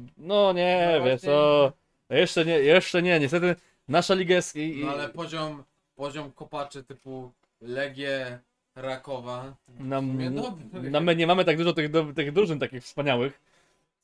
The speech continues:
Speaker 1: Ja mówię, niech pierwsza drużyna polska wejdzie do Ligi Konferencji, to się będziemy śmiali, ale
Speaker 2: Jak
Speaker 1: dla Polaków
Speaker 2: jedzie tam wszystko.
Speaker 1: Ale pamiętajcie, pamiętajcie, jakie tutaj drużyny grają, no, j-,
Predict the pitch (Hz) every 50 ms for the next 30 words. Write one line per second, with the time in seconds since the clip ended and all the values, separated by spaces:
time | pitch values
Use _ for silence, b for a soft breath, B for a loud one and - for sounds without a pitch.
0 | _ _ _ _ _ _ _ _ _ _ _ - 165 185 190 156 127 110 - _
1 | _ _ _ _ - 160 208 240 - - 240 294 302 262 - 247 214 220 208 226
2 | 233 220 226 226 220 - 214 175 139 180 185 160 160 151 160 156 151 139 131 151
3 | 135 - 147 156 185 196 - - 160 - 156 147 143 156 160 156 151 139 - -
4 | 160 156 151 143 127 120 123 120 127 143 143 147 143 _ _ _ _ _ _ 120
5 | 127 127 - 139 165 160 - 190 196 208 202 196 170 175 170 165 160 165 160 156
6 | 143 131 - 139 - 117 120 - - - - - - - _ _ _ - 196 226
7 | 226 254 262 262 330 330 320 - 214 180 - 196 180 170 196 180 - 202 185 -
8 | 190 - 185 180 175 151 160 165 165 151 139 135 139 151 156 165 233 285 302 285
9 | 254 214 180 160 160 165 165 170 165 156 165 185 196